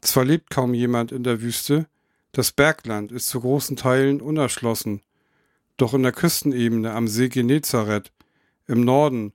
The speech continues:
sowie an anderen günstig gelegenen Stellen, im Jordangraben, blühen Städte, jede ein winziges, unabhängiges Fürstentum. Und obwohl das Land so karg ist, weckt es die Begehrlichkeit der ägyptischen Herrscher.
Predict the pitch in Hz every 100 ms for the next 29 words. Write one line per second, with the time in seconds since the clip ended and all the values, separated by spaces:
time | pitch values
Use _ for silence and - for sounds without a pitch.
0 | _ _ _ - - 117 131 120 127 104
1 | 160 160 127 123 139 143 - 143 - 127
2 | 131 123 123 117 - 123 131 143 151 _
3 | _ _ _ _ _ 131 120 120 143 139
4 | 120 107 110 110 113 143 _ _ _ _
5 | 123 127 139 143 - 127 104 107 104 _
6 | _ _ _ _ _ _ _ 131 147 160
7 | 175 135 120 139 151 - 143 147 - -
8 | 139 165 165 - 139 139 131 139 - 135
9 | - - 104 - 107 101 - _ _ _
10 | _ _ _ - 123 113 127 170 175 -
11 | 151 131 113 117 - 139 139 143 156 151
12 | - _ _ _ _ _ _ 139 160 -
13 | 156 - 151 127 120 135 131 151 - 147
14 | 139 139 131 120 - 131 151 127 143 127
15 | 123 110 110 101